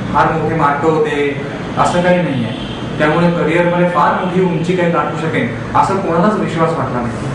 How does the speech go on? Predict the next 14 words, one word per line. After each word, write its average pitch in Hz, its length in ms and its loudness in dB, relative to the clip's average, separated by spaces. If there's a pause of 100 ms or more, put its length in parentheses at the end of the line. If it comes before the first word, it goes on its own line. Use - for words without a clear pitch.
(920)
खरंच 190 280 4
कोणाला. 113 300 -2 (1160)
पण 151 120 0
बापूंकडे 151 520 0
यायला 143 160 2
लागलो, 127 260 -2 (400)
हळूहळू 139 420 2
उपासना 135 340 -2
करायला 131 340 -2
लागलो 117 240 -2 (840)
आणि 156 200 2
मग 190 280 0
हळूहळू, 151 520 2
हळूहळू 151 400 0